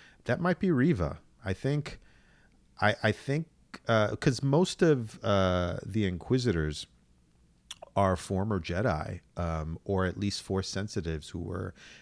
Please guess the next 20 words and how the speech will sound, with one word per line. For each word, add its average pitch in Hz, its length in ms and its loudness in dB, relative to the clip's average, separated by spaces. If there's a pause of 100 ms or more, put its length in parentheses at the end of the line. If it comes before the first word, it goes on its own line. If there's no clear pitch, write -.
captured 98 560 2
and 80 140 -4
then 82 140 -4
tortured 87 580 -4 (380)
to 104 180 0
become 87 580 -2
Inquisitors. 92 800 -4 (380)
So 90 600 2 (160)
I 90 100 2
think - 580 -6 (160)
as 95 280 2
she - 160 -4
was 95 120 0
trying 98 220 0
to 90 60 -2
lead 87 260 -2
the 87 140 0
other 87 120 -2
younglings 85 540 -2
out, 85 380 0